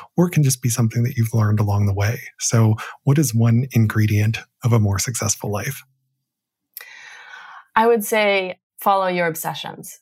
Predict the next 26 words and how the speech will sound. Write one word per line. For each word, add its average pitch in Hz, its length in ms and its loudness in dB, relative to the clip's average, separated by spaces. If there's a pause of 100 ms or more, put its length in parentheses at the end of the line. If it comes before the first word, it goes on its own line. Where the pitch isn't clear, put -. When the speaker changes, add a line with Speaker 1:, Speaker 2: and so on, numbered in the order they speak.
Speaker 2:
So 160 680 -2 (120)
for 196 180 -4
me, 190 240 0
that's 170 460 -2
manifested 170 640 -2
a 156 80 0
lot 151 460 -2 (140)
in 156 680 -6
my 156 200 -4
work, 151 480 -2 (360)
just 190 200 -2
following 214 380 2
my 175 160 0
obsessions, 185 520 -4
whether 170 220 0
I 170 140 0
think 170 260 -8
that 165 180 -6
they're 156 500 -2
obsessions 170 540 -2
that 165 180 -2
other 160 180 -2
people 160 680 -2 (300)
have 185 360 0
or 170 100 0
not, 175 520 0